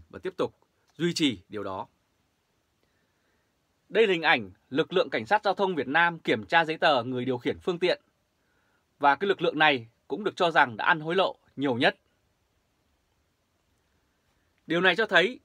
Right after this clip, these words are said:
người dân Việt Nam ngày càng quan ngại về tham nhũng. T T đã nhận xét và như vậy, và so sánh rằng vấn đề này đã nhảy từ vị trí số bảy cách đây hai năm lên vị trí thứ tư hiện nay. Tuy nhiên,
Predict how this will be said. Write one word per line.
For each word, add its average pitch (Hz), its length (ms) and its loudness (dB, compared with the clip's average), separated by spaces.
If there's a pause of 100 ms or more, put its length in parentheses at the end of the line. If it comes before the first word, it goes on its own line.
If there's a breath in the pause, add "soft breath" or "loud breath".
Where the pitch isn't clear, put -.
(340)
người 143 260 -2
dân 202 160 0
Việt 175 160 -4
Nam 175 380 0
ngày 147 160 2
càng 147 200 0
quan 190 180 0
ngại 170 200 0
về 117 80 -12
tham 170 180 -4
nhũng. 196 220 -6 (760)
T - 20 -8
T 151 180 -2 (160)
đã 143 60 -8
nhận 139 180 -10
xét 170 220 -8 (180)
và 98 200 -12
như 117 140 -12
vậy, 127 220 -2 (440 soft breath)
và 131 100 -2
so 190 140 0
sánh 185 220 0
rằng 139 320 2
vấn 117 120 -6
đề 170 120 0
này 139 200 0
đã 131 60 -8
nhảy 160 300 0
từ 113 80 -10
vị 127 160 -10
trí 131 160 -6
số 170 140 -8
bảy 131 360 0
cách 190 160 -12
đây 165 180 -4
hai 170 180 0
năm 175 240 -2 (400 soft breath)
lên 160 180 -2
vị 143 100 -6
trí 123 140 -12
thứ 147 100 -8
tư 170 340 0 (320)
hiện - 140 -10
nay. 123 220 0 (1600)
Tuy 180 140 -2
nhiên, 185 240 0